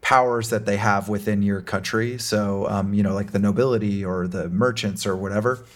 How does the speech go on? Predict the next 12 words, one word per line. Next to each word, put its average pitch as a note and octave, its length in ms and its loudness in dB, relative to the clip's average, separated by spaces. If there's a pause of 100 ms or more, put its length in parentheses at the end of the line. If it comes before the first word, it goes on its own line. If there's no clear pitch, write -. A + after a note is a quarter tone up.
(440)
And, B2+ 520 2
um, B2 220 0
you A#2 160 -2
touch - 600 0
that G2 300 -2
a A2 120 -4
lot G#2 400 -2 (240)
and, B2 160 0
and, A#2 180 2
and A2+ 260 2
very C3+ 760 2 (180)
historically C3 1160 0